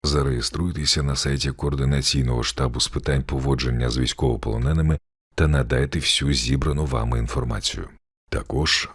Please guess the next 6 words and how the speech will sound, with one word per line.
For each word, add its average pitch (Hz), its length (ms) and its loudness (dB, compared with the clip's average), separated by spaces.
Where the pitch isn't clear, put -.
радимо 82 400 0
звернутися 71 680 0
до 69 420 -2
Національного 65 920 0
інформаційного 113 880 -2
бюро, 104 420 -2